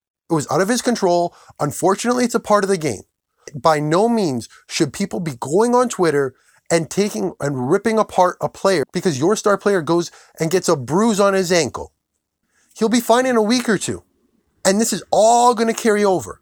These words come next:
But here's the thing. Mental health is a big part of today's society because,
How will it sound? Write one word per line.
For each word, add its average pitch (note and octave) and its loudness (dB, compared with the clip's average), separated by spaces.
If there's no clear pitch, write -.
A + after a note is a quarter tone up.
But D3+ -2
here's G3 2
the D#3 -8
thing. G2+ -8
Mental F#3 0
health F3 0
is C#3 -2
a C#3+ 2
big D3 -2
part D#3+ 2
of C#3+ -6
today's C#3 -2
society D3+ -2
because, D3 -4